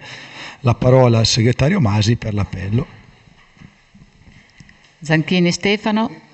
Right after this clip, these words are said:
Speaker 2: Cantori Lorenzo, Magnani Marco, Pandolfi Fabio, Vannoni Elena, Sebastiani Ilaria,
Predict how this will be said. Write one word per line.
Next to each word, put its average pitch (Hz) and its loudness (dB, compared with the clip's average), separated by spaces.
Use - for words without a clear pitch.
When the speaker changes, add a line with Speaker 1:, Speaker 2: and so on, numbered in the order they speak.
Speaker 2:
Cantori 156 -2
Lorenzo, 202 -2
Magnani 160 0
Marco, 190 -2
Pandolfi 160 -2
Fabio, 185 -2
Vannoni 160 0
Elena, 202 -2
Sebastiani 156 -2
Ilaria, 190 0